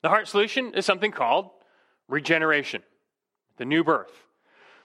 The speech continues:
Like Jesus said, you must be born again to enter the kingdom of heaven. And there are two parts to God's work of regeneration. It's a cleansing and a creation. A cleansing and a creation.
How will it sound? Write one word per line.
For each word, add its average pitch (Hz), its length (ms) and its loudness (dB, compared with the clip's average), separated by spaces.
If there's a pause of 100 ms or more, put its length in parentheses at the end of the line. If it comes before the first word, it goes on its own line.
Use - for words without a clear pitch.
(300)
Like 127 120 0
Jesus 202 300 -2
said, 170 260 0
you 170 140 -8
must 139 840 -4 (100)
be 135 140 -8
born 123 300 -4
again 104 380 -6 (160)
to 131 120 -12
enter 120 180 -14
the 110 100 -14
kingdom 104 400 -14 (120)
of 110 100 -18
heaven. 104 240 -8 (1120)
And 113 140 -10
there 120 60 2
are 120 60 -2
two 165 140 -4
parts 139 500 -4
to - 80 -16
God's 131 460 -2
work 135 360 -4
of 123 140 -8
regeneration. 127 720 -4 (440)
It's - 260 -20
a - 40 -14
cleansing 196 720 -2 (100)
and 147 180 -2
a 139 40 -4
creation. 117 600 -4 (640)
A - 40 -20
cleansing 170 800 -4 (440)
and 139 240 -4
a 135 60 0
creation. 113 500 -6